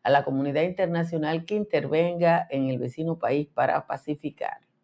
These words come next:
Abinader también reiteró que la pol-, República Dominicana tiene derecho a trazar su política migratoria.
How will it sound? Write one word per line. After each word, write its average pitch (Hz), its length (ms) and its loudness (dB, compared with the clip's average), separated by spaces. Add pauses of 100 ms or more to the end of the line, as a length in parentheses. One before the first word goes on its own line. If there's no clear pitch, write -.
(1900)
Abinader 247 640 10
también 147 520 4
reiteró 226 460 2
que 165 120 0
la 143 180 2
pol-, 156 220 -4
República 165 560 -2
Dominicana 151 560 -2
tiene 156 360 0
derecho 143 540 -2
a 143 60 -4
trazar 131 400 -8
su 135 160 -14
política 123 500 -6
migratoria. 123 720 -10